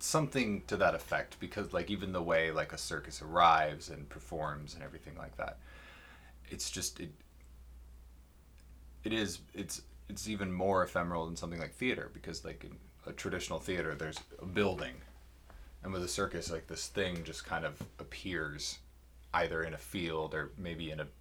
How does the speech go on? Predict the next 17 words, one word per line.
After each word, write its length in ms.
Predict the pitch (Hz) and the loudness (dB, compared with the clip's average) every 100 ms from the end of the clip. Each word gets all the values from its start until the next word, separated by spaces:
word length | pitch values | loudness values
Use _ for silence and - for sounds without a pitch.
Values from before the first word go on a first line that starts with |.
| - | -2
building, 400 | 87 82 73 73 | 0 0 -2 -4
but 140 | - | -8
the 60 | 82 | -8
building 420 | 78 90 85 80 | 0 0 0 -4
isn't 300 | 78 78 73 | -6 -8 -10
purpose-built 640 | - 82 - - 80 76 - | -4 -4 -4 -6 -2 -4 -6
for 80 | - | -10
that. 200 | - - - - - | -10 -14 -20 -18 -10
Especially 440 | 98 - 127 123 101 | -4 4 4 6 6
a 60 | |
lot 160 | 85 82 | 6 4
of 60 | 78 | 0
the 60 | |
circus 320 | - 80 71 | -6 -6 -8
that 180 | - 71 | -12 -8
we 160 | 87 87 | -4 -2
did 240 | 76 69 | -2 -4